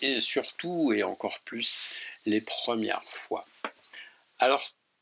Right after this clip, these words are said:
trouve-toi un endroit où tu es sûr de ne pas être dérangé. On va bientôt commencer. Tu peux être assis ou allongé, mais l'idéal quand même, c'est d'être assis.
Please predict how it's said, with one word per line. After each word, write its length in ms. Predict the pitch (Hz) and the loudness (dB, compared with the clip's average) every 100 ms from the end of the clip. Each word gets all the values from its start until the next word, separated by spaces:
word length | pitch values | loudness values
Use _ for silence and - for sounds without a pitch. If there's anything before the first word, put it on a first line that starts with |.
| _ _ _ _ - | _ _ _ _ -18
trouve-toi 500 | - 131 - - 113 | -8 -4 -2 0 2
un 160 | 104 | 2
endroit 840 | 95 95 95 110 143 165 175 - - - | 2 -2 2 6 6 6 2 -4 -10 -8
où 60 | |
tu 160 | 113 120 | -2 0
es 40 | |
sûr 200 | 113 165 | 4 2
de 80 | 123 | 2
ne 80 | 113 | 0
pas 160 | 107 110 | 4 4
être 120 | 101 | 4
dérangé. 580 | 107 107 104 90 90 90 | 0 2 0 0 0 0
On 100 | 92 | 0
va 140 | 92 | 0
bientôt 380 | 92 92 - - | 2 -2 -2 -12
commencer. 580 | - 95 87 - - - _ - - - _ | -6 -2 -2 -2 -6 -8 _ -20 -20 -20 _
Tu 140 | - - | -12 -2
peux 120 | 104 | 0
être 200 | 98 - | 0 0
assis 420 | 87 - - 127 | 2 2 0 0
ou 120 | 120 104 | 2 2
allongé, 600 | 101 104 107 135 151 - - | 2 -2 0 2 0 -6 -2
mais 120 | 110 | 0
l'idéal 460 | 113 120 139 143 139 | 2 4 4 4 0
quand 140 | 120 | -2
même, 360 | 117 123 120 107 - _ | -2 -2 -6 -10 -20 _
c'est 220 | - - | -4 2
d'être 340 | 107 107 - _ | 2 0 -4 _
assis. 600 | - 107 - - - - | -4 0 0 0 -2 -8